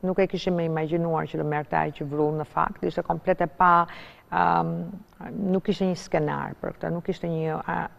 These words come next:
agent. E, vazhdoi e dyta, e treta, pastaj, ë, ë, vazhdimsin jam e sigurt e dini të gjithë, Mërjeti, nuk e di pse u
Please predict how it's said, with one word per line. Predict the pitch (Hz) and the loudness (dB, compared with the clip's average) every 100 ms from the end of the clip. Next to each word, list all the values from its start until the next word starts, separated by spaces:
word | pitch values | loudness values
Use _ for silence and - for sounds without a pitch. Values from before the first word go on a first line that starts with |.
| - - | -18 -4
agent. | 170 175 147 - - - - - _ - | -2 2 0 0 -12 -20 -20 -20 _ 2
E, | 339 269 | 2 6
vazhdoi | 208 202 185 | 6 8 8
e | |
dyta, | 160 190 165 | 6 4 4
e | 160 | 2
treta, | 160 156 147 160 | 2 2 2 -2
pastaj, | 160 - 175 170 170 175 | -2 -4 2 4 4 2
ë, | 160 160 156 156 165 185 - - _ _ - _ _ _ _ _ _ _ _ _ - - | -2 -2 -2 0 -2 -6 -14 -20 _ _ -20 _ _ _ _ _ _ _ _ _ -14 -6
ë, | 185 175 160 165 | -4 -4 -6 0
vazhdimsin | 165 147 160 156 - 156 151 | 0 2 -2 -2 -4 -2 -2
jam | 151 | -4
e | 151 | -4
sigurt | - 156 156 | -2 -2 0
e | 151 | -2
dini | 143 151 147 | -2 -4 -4
të | 135 | -4
gjithë, | 151 147 - - - | -4 -4 -6 -18 -10
Mërjeti, | 147 147 156 147 160 | -6 -2 -2 -2 -4
nuk | 160 165 | -4 -2
e | |
di | 143 | -2
pse | 151 - 156 156 165 | -6 -6 -4 -2 -2
u | 160 | -2